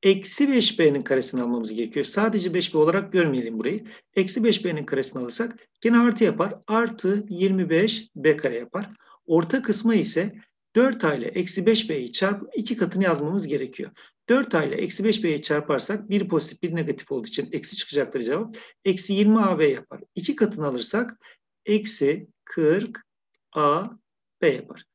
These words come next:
Bu sayede dört A eksi beş B'nin parantez karesi cebirsel ifademizin özdeşini bulmuş olduk. Son olarak iki kare farkı diğerlerinden daha farklı. İki kare farkında ise burada iki terimimizde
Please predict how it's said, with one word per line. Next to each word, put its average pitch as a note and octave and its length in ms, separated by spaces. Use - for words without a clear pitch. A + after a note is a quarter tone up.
Bu - 60
sayede E3+ 760
dört A#3+ 280
A D3 100
eksi F3+ 380
beş G#3+ 280
B'nin C#3 200
parantez F#3 480
karesi C#3+ 500
cebirsel F#3 340
ifademizin C3 480
özdeşini A3 680
bulmuş E3 280
olduk. A#2 320
Son D4 220
olarak A3 400
iki A3+ 220
kare E3 200
farkı A3 520
diğerlerinden F3 520
daha C3+ 140
farklı. G3+ 560
İki A3 200
kare B3+ 140
farkında A3 500
ise G#3+ 440
burada F3+ 520
iki A3+ 220
terimimizde C#3+ 800